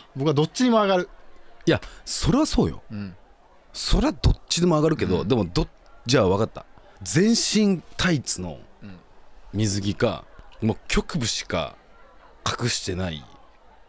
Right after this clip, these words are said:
Speaker 2: 水着だったらどっちが上がんの？
Speaker 1: 全身タイツ。
Speaker 2: お前変だな。
Speaker 1: いや、局部はちょっとやだ。
Speaker 2: え？
Speaker 1: ちょっとエロすぎる。
Speaker 2: 青木さやかダメ？
Speaker 1: 懐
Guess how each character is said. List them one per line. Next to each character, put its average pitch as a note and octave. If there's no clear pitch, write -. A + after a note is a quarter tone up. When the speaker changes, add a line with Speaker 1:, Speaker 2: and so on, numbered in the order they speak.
Speaker 2:
水 F#2+
着 F#2+
だ F#2+
っ F#2
た -
ら D2
ど G2+
っ -
ち -
が D2+
上 D2
が D2
ん C#2
の？ C2+
Speaker 1:
全 G2+
身 F#2+
タ F#2+
イ E2+
ツ。 -
Speaker 2:
お -
前 -
変 E3
だ C#3+
な。 C#3
Speaker 1:
い -
や、 -
局 A#3
部 B2+
は G2
ち -
ょ -
っ E3+
と -
や G#2
だ。 F2+
Speaker 2:
え？ F#2+
Speaker 1:
ち -
ょ A#3+
っ A3+
と -
エ A2+
ロ A#2+
す B2
ぎ A2+
る。 -
Speaker 2:
青 E2+
木 -
さ -
や D#2+
か -
ダ C#2
メ？ A#2
Speaker 1:
懐 A2